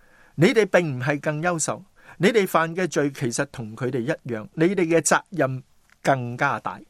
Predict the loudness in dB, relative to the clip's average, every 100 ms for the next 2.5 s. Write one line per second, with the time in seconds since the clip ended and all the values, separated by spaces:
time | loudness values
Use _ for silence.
0 | _ _ -4 2 4 2 0 -2 0 0
1 | 0 0 -2 -2 0 0 -2 -6 -6 -2
2 | -2 -2 -4 -4 -2